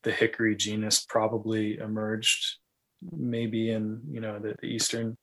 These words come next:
North American region, but, you know, it's, it's, it's all, it's all uncertain. What, so back, back to this idea of, like, geological time, hickory actually was all over Europe before the last ice age. During the Pleistocene, it, it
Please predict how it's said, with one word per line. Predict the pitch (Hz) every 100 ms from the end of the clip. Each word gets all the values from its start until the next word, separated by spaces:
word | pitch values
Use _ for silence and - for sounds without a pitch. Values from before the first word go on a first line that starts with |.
| -
North | 123 113 120
American | 110 110 113 110 110 _ _ - - _ -
region, | 151 147 151 135
but, | 127 123 -
you | 156
know, | 131
it's, | 127 -
it's, | 151 - 156
it's | -
all, | 202 196 151 -
it's | 143 175
all | 170 131
uncertain. | 107 - 117 101 101
What, | 117 131 131 - 135 120
so | - 127 123
back, | 139 139
back | 139 143 -
to | 139
this | 135
idea | 135 120 120 117
of, | 113
like, | 110 107
geological | 117 113 110 107 -
time, | - 151 151 110 -
hickory | 160 - 127
actually | 117 117 - 123 113 110 _ _ -
was | 120
all | 127 127
over | 123 110
Europe | 107 156 127 95 - - _ _ _ _ -
before | 110 123 120 117
the | 113 110
last | 110 107 -
ice | 143 151 -
age. | - - - - _ _ _ -
During | 127 117 107
the |
Pleistocene, | 101 123 143 - - - 101 101
it, | 107
it | 123